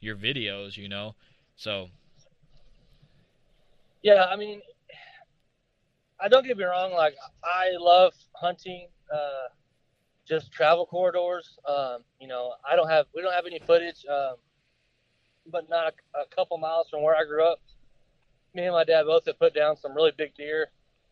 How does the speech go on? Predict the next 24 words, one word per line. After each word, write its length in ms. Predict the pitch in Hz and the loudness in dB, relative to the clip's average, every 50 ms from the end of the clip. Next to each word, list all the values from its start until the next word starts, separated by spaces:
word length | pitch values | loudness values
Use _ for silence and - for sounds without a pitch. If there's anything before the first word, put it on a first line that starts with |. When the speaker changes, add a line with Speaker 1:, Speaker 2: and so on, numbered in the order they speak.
| _ _ _ _ _ _ _ _ _ | _ _ _ _ _ _ _ _ _
Speaker 2:
on 160 | 151 151 151 | -2 -2 -2
just 220 | 135 160 156 - - | -2 -4 -6 -6 -2
travel 440 | - 156 147 151 160 165 170 160 - - - _ - | 0 2 2 4 2 2 0 -2 -2 -8 -20 _ -20
and 100 | 143 135 | -20 -20
just 160 | 131 - _ | -20 -20 _
creek 260 | - - 185 180 175 | -8 -6 -6 -6 2
beds 400 | - 180 180 180 180 - _ _ _ _ | 4 4 4 4 2 -2 _ _ _ _
where 120 | - 147 147 147 | -8 -6 -6 -6
they, 60 | 143 _ _ _ | -6 _ _ _
where 160 | _ 147 151 147 | _ -2 0 0
they're, 240 | 143 139 139 135 139 | 0 -2 -4 -8 -12
you 100 | 139 143 | -10 -6
know, 160 | 135 123 123 | -4 -4 -6
cruising 400 | - _ - 160 165 156 165 160 | -6 _ -6 -6 -4 -4 -10 -8
for 120 | - 147 135 | -8 -2 2
does. 360 | 143 147 156 175 170 - _ _ _ _ _ _ _ _ _ _ _ _ _ _ _ _ _ _ _ _ _ _ _ _ - | 2 4 4 2 -2 -4 _ _ _ _ _ _ _ _ _ _ _ _ _ _ _ _ _ _ _ _ _ _ _ _ 4
No 120 | 160 180 | 4 4
corn, 360 | 160 - 180 180 180 180 165 | 4 4 2 4 4 4 4
nothing, 420 | 165 165 170 170 - 180 175 175 - _ _ _ 151 | 4 2 2 2 0 -6 -6 -6 -14 _ _ _ -4
and, 240 | 151 143 139 143 | -4 -4 -2 0
uh, 300 | 139 139 135 131 131 123 123 _ _ _ _ _ _ _ _ _ _ _ _ _ _ _ _ _ | 2 2 4 2 2 -2 -4 _ _ _ _ _ _ _ _ _ _ _ _ _ _ _ _ _
it's 160 | - 151 147 - - | -6 -6 -6 -6 -4
just, 460 | - 175 170 165 151 - _ _ _ _ _ _ _ _ _ _ _ _ _ _ _ _ _ _ _ _ _ _ _ - | 4 4 4 4 4 -2 _ _ _ _ _ _ _ _ _ _ _ _ _ _ _ _ _ _ _ _ _ _ _ 0
my 300 | 208 214 202 185 180 | 4 6 6 6 6